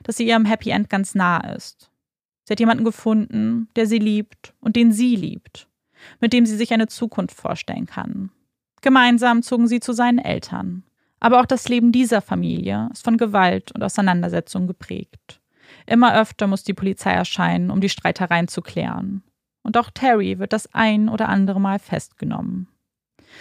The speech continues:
Das Leben bei der Familie erinnert sie zu sehr an ihre eigene Kindheit.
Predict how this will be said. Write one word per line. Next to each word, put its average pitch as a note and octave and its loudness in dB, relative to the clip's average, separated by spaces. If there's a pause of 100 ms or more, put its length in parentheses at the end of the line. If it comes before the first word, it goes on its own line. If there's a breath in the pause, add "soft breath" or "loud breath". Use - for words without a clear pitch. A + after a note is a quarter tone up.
(120 loud breath)
Das B3+ -4
Leben B3 4
bei A3+ 4
der A3+ 2
Familie A3 0
erinnert A3 0
sie G#3+ -4
zu A3 -4
sehr F#3+ 0
an G3 -2
ihre - -2
eigene F3+ -2
Kindheit. - -8